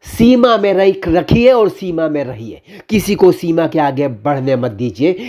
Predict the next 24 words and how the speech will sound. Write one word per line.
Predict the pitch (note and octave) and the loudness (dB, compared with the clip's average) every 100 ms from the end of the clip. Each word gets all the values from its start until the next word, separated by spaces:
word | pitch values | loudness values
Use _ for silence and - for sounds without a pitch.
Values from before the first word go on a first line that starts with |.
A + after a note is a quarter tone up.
| F#3+ | 2
इसी | D#3 - D#3 | 4 4 2
के | D3+ | 2
लिए | C#3 C#3+ | -2 -2
आप | B2+ C3 - C3 F3 C#3+ _ - | -2 -4 -6 -12 -14 -20 _ 0
थोड़ा | D#3+ E3 | 4 4
सा | C#3 | 2
इंट्रोवर्ट | C#3 B2+ C#3 C#3 C3+ - | -2 -4 -4 -2 -2 0
रहिए, | D3+ D3+ F#3 | 2 4 4
थोड़ा | F#3+ C#3+ C#3+ C3+ | 0 -2 0 -2
सा | A#2 | -6
गंभीर | C#3 C3+ D3 D3+ | -8 -4 -2 0
रहिए, | D3 D3+ G3 | 2 2 0
थोड़ा | C3+ C#3 C3 | -2 -2 -2
सा | C#3 | -6
कम | C#3 C3+ | -6 -6
खुलिए। | - D3 E3 G#3+ - F3 - | -2 2 4 2 -4 -12 -8
और | G#2 | -6
सबसे | - - - F#2+ | -6 -8 -10 -12
बड़ी | D2+ G#2+ A#2+ | -10 -6 -4
बात | F#2+ A2+ A2+ - | -2 0 0 -2
कहूँगा, | A#2+ B2+ | -4 -4
सबसे | C3+ C3 C4 - G3+ | -2 0 0 2 2
बड़ी | D3 C3+ | 2 -2
बात, | A#2 A2+ | -4 -8